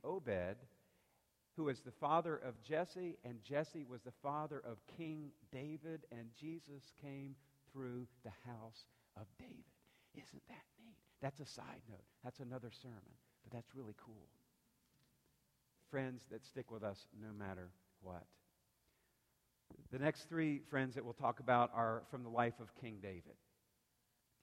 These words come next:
Samuel. He was a friend who made David better. So we need friends. The computer, by the way, we're having a little struggles with our system, so if you're taking notes, just try to listen,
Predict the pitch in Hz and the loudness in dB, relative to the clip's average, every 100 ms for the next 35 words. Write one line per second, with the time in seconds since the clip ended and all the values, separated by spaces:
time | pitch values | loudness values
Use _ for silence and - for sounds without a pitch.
0 | _ _ _ _ _ _ _ _ _ _ | _ _ _ _ _ _ _ _ _ _
1 | _ _ _ _ _ - - 123 101 92 | _ _ _ _ _ -10 0 0 0 -8
2 | 76 - _ _ _ _ _ _ _ _ | -12 -16 _ _ _ _ _ _ _ _
3 | _ _ _ _ - 170 160 160 156 - | _ _ _ _ 0 4 4 2 -2 -6
4 | 123 113 117 120 151 117 127 131 123 120 | -4 -4 -6 -8 -6 -2 2 4 4 0
5 | - 123 120 120 117 104 - - - 127 | -6 0 2 2 0 -6 -8 -12 2 4
6 | 104 95 - - - _ _ _ _ - | 4 0 -10 -20 -20 _ _ _ _ -2
7 | 151 165 165 - - 143 131 120 131 131 | 2 4 4 2 2 4 4 0 -8 -10
8 | 156 - 196 180 143 143 143 139 139 135 | -12 -12 -4 0 6 6 6 6 8 6
9 | 131 156 143 147 156 - 160 147 143 143 | 4 4 4 -2 -2 -4 -2 -2 -2 -6
10 | 143 139 131 - 147 - 143 - 135 117 | -4 0 0 0 -8 -6 -10 -4 -2 -2
11 | - - - 135 160 156 160 143 151 - | -6 -16 -6 0 6 6 4 2 2 0
12 | 143 - 151 147 147 147 147 - 143 | -8 0 6 6 6 2 0 -2 -8